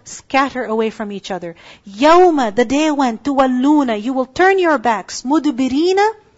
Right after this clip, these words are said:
fleeing. You will turn away from each other, fleeing away from each other.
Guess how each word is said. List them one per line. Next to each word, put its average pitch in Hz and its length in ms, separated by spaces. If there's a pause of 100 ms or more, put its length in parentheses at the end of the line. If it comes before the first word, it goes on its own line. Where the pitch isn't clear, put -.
(120)
fleeing. 302 580 (1200)
You 269 160
will 269 160
turn 392 440 (760)
away 302 340
from 381 200
each 370 200
other, 226 280 (180)
fleeing 392 720
away 254 580
from 277 220
each 269 180
other. 208 320